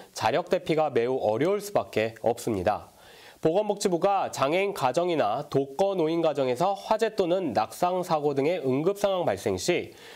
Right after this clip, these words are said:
어, 신속히 출동할 수 있도록 도울 수 있는 장비를 보급합니다.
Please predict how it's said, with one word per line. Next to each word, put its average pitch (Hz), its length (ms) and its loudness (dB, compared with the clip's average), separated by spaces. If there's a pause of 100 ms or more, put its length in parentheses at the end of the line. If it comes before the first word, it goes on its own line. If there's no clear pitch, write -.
어, 120 100 2
신속히 220 680 0
출동할 208 420 0
수 175 140 -2
있도록 131 420 0
도울 147 260 2
수 170 140 -4
있는 139 220 0
장비를 131 600 0
보급합니다. 101 760 -2